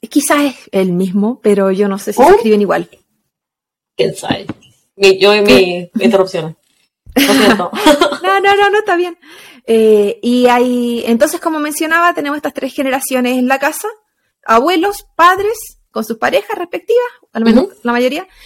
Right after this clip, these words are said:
Speaker 1: y los hijos.
Speaker 2: ¿Los hijos ninguno era casado o no? No sabes
Speaker 1: O sea,
Speaker 2: eso.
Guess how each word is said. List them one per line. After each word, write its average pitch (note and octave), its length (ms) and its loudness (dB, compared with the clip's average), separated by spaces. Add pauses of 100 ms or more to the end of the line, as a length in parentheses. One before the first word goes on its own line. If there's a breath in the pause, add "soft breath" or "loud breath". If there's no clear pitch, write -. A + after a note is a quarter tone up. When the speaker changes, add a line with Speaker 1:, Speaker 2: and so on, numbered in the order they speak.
(120)
Speaker 1:
y E4+ 260 2
los D4+ 220 0
hijos. - 260 -12 (760)
Speaker 2:
¿Los G#3+ 160 2
hijos D4 240 0
ninguno C4+ 400 0
era D4+ 180 2
casado E4 460 0
o A3 360 -4
no? F3+ 520 -10 (1200)
No - 120 4
sabes F#3 360 4
Speaker 1:
O - 40 -4
sea, C4 100 4
Speaker 2:
eso. - 140 -6